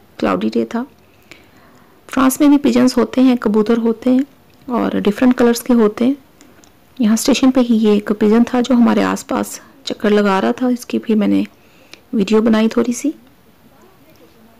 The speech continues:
मेरे साथ मेरा छोटा बेटा था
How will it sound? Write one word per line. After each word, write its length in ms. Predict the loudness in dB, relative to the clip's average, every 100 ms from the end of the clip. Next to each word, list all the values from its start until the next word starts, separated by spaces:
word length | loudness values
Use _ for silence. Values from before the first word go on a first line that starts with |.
| -20 _ _ _ -20 _ _ _
मेरे 140 | 0 0
साथ 240 | 0 -2 -2
मेरा 140 | -2 -2
छोटा 340 | -4 -4 -2
बेटा 300 | -2 -2 -4
था 200 | -4 -10